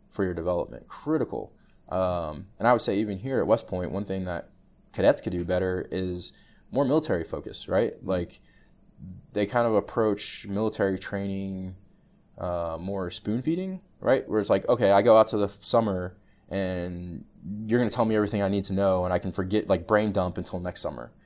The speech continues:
Uh, whereas, and, you know, there's the outliers, but for the most part, that's kind of the attitude. Uh, whereas if you go to physics class, right, uh, and you take P H, uh, two oh five or whatever it is, and then you have to go to two oh six,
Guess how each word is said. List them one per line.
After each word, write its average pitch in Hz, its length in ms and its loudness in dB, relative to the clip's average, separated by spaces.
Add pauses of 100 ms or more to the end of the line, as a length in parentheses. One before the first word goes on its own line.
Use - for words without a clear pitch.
(340)
Uh, 87 260 -2
whereas, 98 640 6
and, 143 280 0
you 180 80 2
know, 143 80 8
there's 139 160 6
the 131 200 2
outliers, 98 520 4
but 78 160 -4
for - 100 -4
the 117 60 0
most 110 220 0
part, 87 220 4
that's 95 120 -4
kind 98 180 -4
of 90 60 -4
the 87 100 -4
attitude. 87 520 -6 (380)
Uh, 95 320 0
whereas 104 380 6
if 98 140 -6
you 151 80 -2
go 135 320 8
to 104 180 -4
physics 143 360 0
class, - 640 -2
right, 107 360 0 (380)
uh, 92 400 0
and 107 100 -2
you 104 60 -2
take 104 320 0 (260)
P 107 220 -2
H, - 640 -6 (240)
uh, 92 640 2 (180)
two 110 200 -2
oh 101 60 4
five 90 540 6
or 85 100 -6
whatever 87 300 -2
it 82 80 -8
is, 92 260 -4
and 87 80 -4
then 92 80 -4
you 92 60 0
have 98 80 0
to - 80 -10
go 95 120 4
to 90 60 0
two 95 220 -4
oh 85 40 0
six, 131 420 0